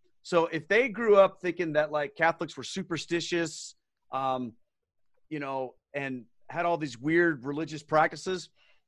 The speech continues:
when you say, "Hey, I'm, I'm gonna become Catholic," they're gonna instantly think that's you. So you have to be able to talk with people about it.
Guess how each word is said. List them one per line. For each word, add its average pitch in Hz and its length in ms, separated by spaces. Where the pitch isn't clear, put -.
when 151 180
you 233 160
say, 202 300
"Hey, 180 120
I'm, 180 260
I'm 175 120
gonna 175 160
become 160 260
Catholic," 160 440
they're 185 140
gonna 185 140
instantly 175 380
think 156 220
that's 151 240
you. 147 240
So 175 380
you 160 140
have 190 160
to 202 60
be 170 160
able 170 160
to 156 80
talk 156 280
with 147 140
people 131 300
about 98 280
it. 87 140